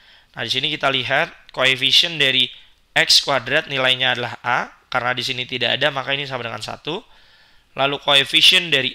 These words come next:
X nilainya adalah ini B, dan ini adalah C yang tidak memiliki X. Maka kita tuliskan di sini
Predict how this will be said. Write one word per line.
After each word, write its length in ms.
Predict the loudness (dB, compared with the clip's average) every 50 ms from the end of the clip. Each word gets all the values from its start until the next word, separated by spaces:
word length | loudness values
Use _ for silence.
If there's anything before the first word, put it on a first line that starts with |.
| -4 -2
X 400 | -2 -2 0 2 2 2 2 2
nilainya 400 | -2 -2 0 0 0 0 0 -2
adalah 160 | -2 -2 -4 -4
ini 160 | -4 -6 -6
B, 400 | -12 -8 -2 0 0 0 0 -2 -8 -16 -20 _ _ _ _ _ _ _ _ _ _ -4
dan 180 | -4 -4 -2
ini 240 | -2 -4 0 2 2
adalah 320 | 2 2 2 0 0 -2 -4 -6 -10 _
C 300 | 2 4 4 6 4 4
yang 180 | 2 0 -2
tidak 240 | -6 -4 -4 -4 -6
memiliki 480 | -8 -12 -12 -12 -12 -12 -12 -12 -12 -6
X. 400 | -6 -6 -4 -2 -6 -6 -6 -10 -18 -20 -20 -20 -20 -20 _ _
Maka 240 | -8 -4 -4 -2 -2
kita 240 | -2 -4 -4 -8
tuliskan 400 | -8 -8 -4 -2 -2 -2 -2 -6
di 80 | -6 -8
sini 400 | -8 -8 -8 -8 -8 -8 -8